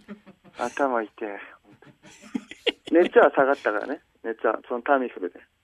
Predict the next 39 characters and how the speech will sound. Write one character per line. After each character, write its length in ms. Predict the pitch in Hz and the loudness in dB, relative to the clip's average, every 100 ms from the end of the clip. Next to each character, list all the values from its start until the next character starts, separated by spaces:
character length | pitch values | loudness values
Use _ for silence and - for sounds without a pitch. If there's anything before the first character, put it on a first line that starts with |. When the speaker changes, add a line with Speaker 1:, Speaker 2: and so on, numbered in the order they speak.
| _ _ _ _ _ | _ _ _ _ _
Speaker 1:
あ 600 | - 98 95 90 87 85 | -6 -2 -2 -2 -4 -4
あ、 20 | 80 | -6
タ 100 | 113 | -2
ミ 120 | 127 | 2
フ 160 | 135 123 | 2 0
ル 60 | |
ね。 80 | 196 | -2
Speaker 2:
そ 80 | - | -2
う 20 | |
そ 60 | 165 | -6
う。 20 | - - | -6 -8
Speaker 1:
<laughs> 80 | - _ _ - - _ - - _ - _ _ | -12 _ _ -20 -20 _ -20 -20 _ -20 _ _
ち 100 | - | -14
ょ 0 | |
っ 20 | |
と 80 | - | -10
大 20 | 101 | -8
き 160 | - | -6
い 60 | 117 | -6
声 160 | 98 | -4
出 100 | 82 | -8
し 80 | 82 | -10
て 100 | - | -14
よ。 60 | 65 _ _ _ _ _ _ _ _ _ _ _ _ _ _ _ - | -20 _ _ _ _ _ _ _ _ _ _ _ _ _ _ _ 0
Speaker 2:
え？ 240 | 151 285 _ _ | 2 0 _ _
Speaker 1:
大 80 | 101 | -14
き 140 | - 127 | -6 -6
い 40 | |
声 160 | 104 87 | -4 -8
出 100 | 85 | -10
し 100 | - | -14
て 100 | 110 | -20
よ。 120 | - _ | -20 _
Speaker 2:
大 100 | - - _ - | -10 -10 _ -6
き 180 | 262 | 0
い 60 | 233 | 0
声？ 260 | - - - - _ - | 0 -12 -12 -20 _ -12
Speaker 1:
う 40 | |
ん。 180 | 80 | -12